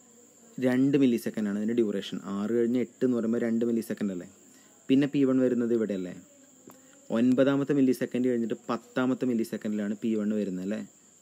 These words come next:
അപ്പോൾ ഇവിടുത്തെ wait time എത്രയാണ്? ഒരു മില്ലി സെക്കൻഡ്. പിന്നെ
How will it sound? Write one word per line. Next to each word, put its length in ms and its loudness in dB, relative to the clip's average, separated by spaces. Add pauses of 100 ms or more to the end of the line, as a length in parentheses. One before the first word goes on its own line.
(100)
അപ്പോൾ 140 -6
ഇവിടുത്തെ 260 -4 (220)
wait 360 -2
time 180 0
എത്രയാണ്? 260 -2
ഒരു 100 0
മില്ലി 180 0
സെക്കൻഡ്. 460 -8 (1500)
പിന്നെ 220 4